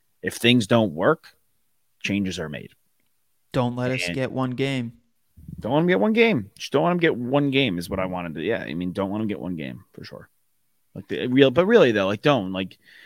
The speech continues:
Speaker 1: because now you're in a position where if you're the Heat, you have to go back to, you have to go back to Boston. And Boston,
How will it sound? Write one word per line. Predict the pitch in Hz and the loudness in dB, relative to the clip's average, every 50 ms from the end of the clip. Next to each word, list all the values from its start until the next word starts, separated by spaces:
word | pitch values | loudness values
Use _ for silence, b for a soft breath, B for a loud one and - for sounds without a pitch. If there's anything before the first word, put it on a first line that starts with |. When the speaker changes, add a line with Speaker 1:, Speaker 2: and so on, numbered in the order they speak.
| B B B | B B B
Speaker 1:
because | - 127 151 151 131 135 | -4 0 0 0 2 2
now | 147 147 151 165 | 2 4 4 6
you're | 165 165 160 | 6 4 4
in | 160 | 4
a | 156 | 2
position | 143 151 139 147 143 - 143 147 | 0 -2 -2 -4 -4 -4 -4 -4
where | 143 139 135 135 127 123 b b b b - | -2 -2 -2 -2 -4 -6 b b b b -10
if | 104 | -2
you're | 123 143 | -2 0
the | 139 139 | 0 -2
Heat, | - - 220 - 101 | -4 -6 -6 -6 -4
you | 113 | -4
have | 123 120 | -4 -4
to | 117 120 | -4 -2
go | 123 123 | -2 -2
back | 107 110 101 113 - | 0 0 -2 -2 -4
to, | - 143 139 131 - | -6 -8 -8 -8 -8
you | 92 107 | -8 -8
have | 107 | -6
to | 117 | -6
go | 117 | -4
back | 113 120 139 139 | -2 -2 -2 -2
to | 165 | -2
Boston. | 185 202 208 - - 160 - 80 - _ _ - | -4 -4 -4 -6 -10 -16 -20 -20 -20 _ _ -12
And | - - 110 110 110 110 101 - | -8 -8 -6 -6 -6 -8 -6 -4
Boston, | 117 110 101 127 - - 147 147 147 160 165 | -4 -4 -4 -4 -6 -6 -6 -6 -6 -8 -10